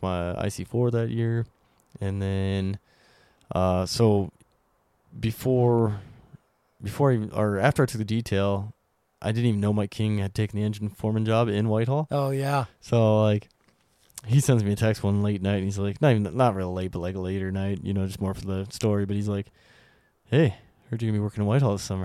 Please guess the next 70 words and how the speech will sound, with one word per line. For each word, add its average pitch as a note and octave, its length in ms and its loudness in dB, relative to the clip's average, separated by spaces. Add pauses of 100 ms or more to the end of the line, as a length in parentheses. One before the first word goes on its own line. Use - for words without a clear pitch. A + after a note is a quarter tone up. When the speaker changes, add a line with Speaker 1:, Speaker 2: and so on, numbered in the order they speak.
Speaker 1:
And G#2+ 80 -8
I - 20 -6
was G#2 100 -4
like, G2+ 100 -2
"Oh, B2+ 120 0
yeah? D#3+ 260 4
Who'd D3+ 160 2
you C#3 60 -4
talk B2 260 4
to?" F2 160 -6 (760)
He's - 100 -10
like, G#2+ 140 0
"I G#2 40 2
heard A2+ 140 2
you A2 60 0
might A2+ 180 4
be A2 60 -2
working G#2+ 240 -2
for G#2+ 60 -6
me A#2+ 140 4
this E3 140 0
summer." F2+ 360 -6
I - 40 -12
was G#2+ 100 -10
like, - 100 -8 (340)
"Wait, A2+ 240 -2 (280)
working A#2+ 180 -2
for G2+ 60 -6
you?" D#3+ 360 2 (100)
And A#2+ 400 -2
then A#2+ 80 0
he A2 160 -2
told A2+ 180 2
me A2 60 2
he G#2+ 40 2
took G#2+ 180 -2
the G2+ 80 -2
engine G#2 320 -2
foreman G#2 340 0
position G#2 400 -2
there, G#2 260 2
and G#2 220 -2
'cause F3 240 6
Speaker 2:
Huh. - 100 -6
Speaker 1:
his G#2 140 0
wife G#2 240 2
had A2 80 -12
taken G#2 240 -2
a G#2 220 0
position G#2 380 -4
in G#2 100 0
Bozeman. G#2 460 0
So G#2 200 -4
Speaker 2:
Kim. D#3 340 0 (260)
Speaker 1:
Yep, B2 260 2
Kim, B2 220 0
Speaker 2:
I D3 40 4
Speaker 1:
yeah, D#3+ 60 6
Speaker 2:
know - 100 8
Speaker 1:
like, A#2+ 120 2
Speaker 2:
Kim D3+ 220 2
really B2+ 220 4
well. B2 400 2
Speaker 1:
Yeah, C3 160 6
'cause A2+ 120 2
she F3 100 2
was G#3+ 120 2
a B2+ 60 2
lookout, A2 360 0
right? F2+ 200 -2